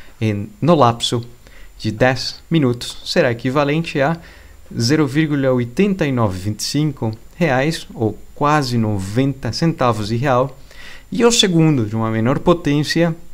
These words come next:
próximo a sessenta e cinco ou sessenta e seis centavos de real. É uma informação que poderia nos enganar. Esse daqui tem menos potência, consome menos. Sim, consome menos.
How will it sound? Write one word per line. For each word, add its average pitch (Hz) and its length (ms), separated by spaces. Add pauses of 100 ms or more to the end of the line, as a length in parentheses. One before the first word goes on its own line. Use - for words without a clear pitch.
(260)
próximo 160 460
a 151 40
sessenta 190 540
e 151 60
cinco 160 540
ou 156 240
sessenta 170 600
e 117 80
seis 135 300
centavos 135 580
de 113 100
real. 104 320 (1200)
É 170 160
uma 196 100
informação 190 720
que 202 180
poderia 196 1040
nos 190 440
enganar. 208 640 (240)
Esse 113 260
daqui 160 640
tem 113 140
menos 101 240
potência, 175 560
consome 139 480
menos. 127 460 (200)
Sim, 190 360
consome 139 420
menos. 107 420